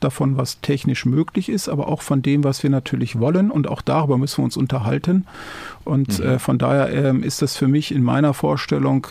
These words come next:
Speaker 1: äh, neue Möglichkeiten, aber es wird das eine nicht vollständig ersetzen und wir sollten auch nicht den Anspruch haben, dass wir alles damit ersetzen.
Speaker 2: Jetzt gibt es aber, wenn ich das richtig verstanden habe, gar nicht das Metaverse schlechthin, sondern unterschiedliche Player im Markt bauen,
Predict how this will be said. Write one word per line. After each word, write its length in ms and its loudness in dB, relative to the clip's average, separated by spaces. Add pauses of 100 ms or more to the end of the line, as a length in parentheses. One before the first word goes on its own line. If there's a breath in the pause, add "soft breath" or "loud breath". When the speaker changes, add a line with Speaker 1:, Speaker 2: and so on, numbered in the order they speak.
Speaker 1:
äh, 160 0
neue 300 4
Möglichkeiten, 800 0
aber 200 -2
es 120 -6
wird 260 -4 (100)
das 180 -2
eine 240 2
nicht 200 0
vollständig 460 0
ersetzen 420 0
und 200 0
wir 80 2
sollten 260 0
auch 80 2
nicht 180 0
den 120 -2
Anspruch 340 -2
haben, 160 0
dass 180 -4
wir 120 -4
alles 240 -4
damit 240 -2
ersetzen. 480 -6 (1300 loud breath)
Speaker 2:
Jetzt 240 -6
gibt 260 -4
es 180 -6
aber, 320 0
wenn 80 0
ich 140 -4
das 240 -6
richtig 320 -6
verstanden 560 -4
habe, 220 -2
gar 200 -2
nicht 280 -6
das 360 -4
Metaverse 720 -2
schlechthin, 640 -4
sondern 460 -2
unterschiedliche 880 -2
Player 460 0
im 180 -2
Markt 400 -2
bauen, 500 -2